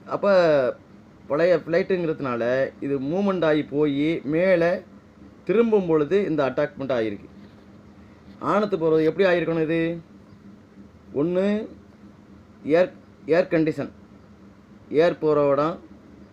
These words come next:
எலக்ட்ரிக் வர்ற இடம், இன்ஜின் போற இடம், இந்த மூணும் தனித்தனியா இருக்கும். மூணுதுமே தனித்தனியாவே இருக்கும். ஆனா அந்த ஏர் வர்ற இடத்துக்கு மட்டும், ஏர் போயிட்டு இருக்க இடத்துக்கு மட்டும்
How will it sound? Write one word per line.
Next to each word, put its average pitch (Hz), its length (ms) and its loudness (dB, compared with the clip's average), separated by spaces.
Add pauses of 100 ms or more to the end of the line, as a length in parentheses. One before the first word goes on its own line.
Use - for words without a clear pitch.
(180)
எலக்ட்ரிக் 151 420 -2
வர்ற 143 320 0
இடம், 156 240 0 (480)
இன்ஜின் 180 320 0
போற 139 220 2
இடம், 110 140 -6
இந்த 143 140 -2
மூணும் 180 420 -2
தனித்தனியா 147 460 0
இருக்கும். 110 260 -6 (1500)
மூணுதுமே 180 460 0 (520)
தனித்தனியாவே 160 560 0
இருக்கும். 131 260 -4 (140)
ஆனா 156 280 0 (920)
அந்த 160 260 -2 (2250)
ஏர் 226 180 4
வர்ற 175 420 4
இடத்துக்கு 147 300 -2
மட்டும், 143 360 0 (1500)
ஏர் 180 300 4
போயிட்டு 180 320 2
இருக்க 165 200 0
இடத்துக்கு 151 260 -4
மட்டும் 180 300 -2